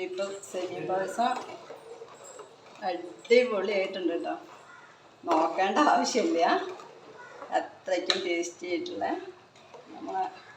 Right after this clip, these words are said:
അടിപൊളി സേമിയ പായസം. ഇനി ഒരു നുള്ള് ഉപ്പും കൂടെ ചേർത്ത് കഴിഞ്ഞാൽ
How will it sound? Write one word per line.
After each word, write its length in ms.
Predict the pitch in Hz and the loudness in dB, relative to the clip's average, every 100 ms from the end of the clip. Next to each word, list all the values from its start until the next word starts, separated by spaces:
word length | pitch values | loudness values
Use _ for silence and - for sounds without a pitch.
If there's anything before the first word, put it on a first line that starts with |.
| - - - - - - - - - - - - | -20 -20 -20 -20 -20 -20 -20 -20 -20 -20 -20 -20
അടിപൊളി 640 | - - 190 190 175 170 403 - - - - - - | -20 -2 -2 0 -2 -2 -2 -4 -10 -18 -20 -16 -6
സേമിയ 300 | 165 151 151 - | 0 4 4 2
പായസം. 300 | - - - - - - - - - - - - - - - - - - - - - - - - - - - | -6 -10 -18 -20 -20 -20 -20 -18 -12 -12 -12 -20 -20 -20 -16 -16 -16 -20 -20 -20 -20 -20 -20 -20 -20 -20 -14
ഇനി 120 | 110 196 | -6 -2
ഒരു 100 | 202 196 - | 0 0 -2
നുള്ള് 440 | - 190 196 226 233 - 185 | -2 0 4 6 6 4 -6
ഉപ്പും 300 | - - 220 226 | -8 -6 4 6
കൂടെ 180 | 214 208 | 6 4
ചേർത്ത് 260 | 175 170 185 | 4 4 0
കഴിഞ്ഞാൽ 340 | 165 160 165 | 0 0 0